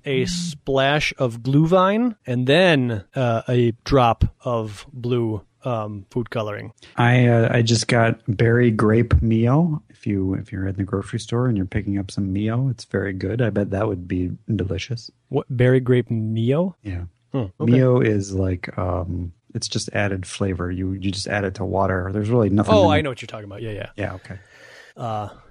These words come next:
Speaker 1: so maybe, uh, maybe I'll tr-, try that. Although, I mean, Glühwein's not the type of thing most people stock in their liquor cabinet, nor would most bars have it.
Speaker 2: I don't even know what it is.
Speaker 1: Uh, I don't really know what it is either, but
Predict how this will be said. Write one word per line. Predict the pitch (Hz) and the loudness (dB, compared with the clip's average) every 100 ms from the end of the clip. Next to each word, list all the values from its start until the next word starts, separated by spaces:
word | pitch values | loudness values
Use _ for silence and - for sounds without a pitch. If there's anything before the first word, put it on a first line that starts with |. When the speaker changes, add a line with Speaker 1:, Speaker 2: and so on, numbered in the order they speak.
| - - - - _ | -20 -16 -16 -18 _
Speaker 1:
so | - 226 | -6 2
maybe, | 247 254 240 | 4 4 4
uh, | 208 | 4
maybe | 180 190 196 | 4 6 6
I'll | 170 | 4
tr-, | - - | 0 -8
try | - - 170 | -2 2 4
that. | 160 160 | 4 4
Although, | 151 160 151 | 6 6 4
I | |
mean, | 147 147 | 4 2
Glühwein's | 139 156 143 139 123 | 4 4 4 2 2
not | 127 123 - | 0 -2 -4
the | |
type | 127 123 120 | -4 -4 -4
of | |
thing | 120 117 | -6 -2
most | 113 107 | -2 -2
people | 117 117 104 | -4 -4 -6
stock | - 131 113 120 | -4 -2 -2 -2
in | 110 | -6
their | 104 | -6
liquor | 110 120 | -6 -8
cabinet, | 110 110 104 104 104 - | -8 -8 -6 -8 -12 -8
nor | 139 123 117 110 - | -2 0 0 -2 -6
would | 123 110 | -2 0
most | 110 107 - | 0 0 -2
bars | 110 107 104 | -4 -4 -6
have | - 98 | -10 -10
it. | 98 - | -8 2
Speaker 2:
I | |
don't | 135 | 4
even | 110 92 | 4 2
know | 98 | 2
what | 92 | 0
it | 85 | 2
is. | 127 90 - - | 2 2 -4 -2
Speaker 1:
Uh, | 135 139 | -2 0
I | 254 | 0
don't | 381 | 2
really | 320 214 | 4 4
know | 175 | 4
what | 160 156 _ | 4 0 _
it | 147 127 | -2 2
is | 123 113 | 0 0
either, | 131 175 190 | 0 0 0
but | 143 127 | 2 0